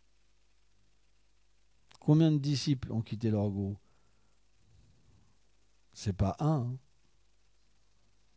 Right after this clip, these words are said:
S'ils étaient pas déçus et en colère, pourquoi ils sont partis ? Hein ? Donc ça, c'est la nature du mental.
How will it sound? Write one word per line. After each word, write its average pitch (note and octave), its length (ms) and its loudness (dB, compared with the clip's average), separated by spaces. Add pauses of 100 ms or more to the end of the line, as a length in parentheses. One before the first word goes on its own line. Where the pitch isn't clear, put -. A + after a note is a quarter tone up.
(1600)
S'ils A#2+ 260 4
étaient A#2 200 4
pas A#2+ 160 4
déçus A#2+ 340 4
et A#2+ 60 4
en A2 100 2
colère, G#2+ 300 0
pourquoi G2+ 260 -2
ils G2+ 40 -4
sont G#2+ 120 -2
partis ? G2 300 -8 (1900)
Hein ? F#2 220 -6 (1500)
Donc A#2+ 180 2
ça, D#3+ 140 6
c'est D#3 120 4
la C#3+ 140 8
nature C3+ 300 6
du A#2 100 4
mental. G#2+ 340 0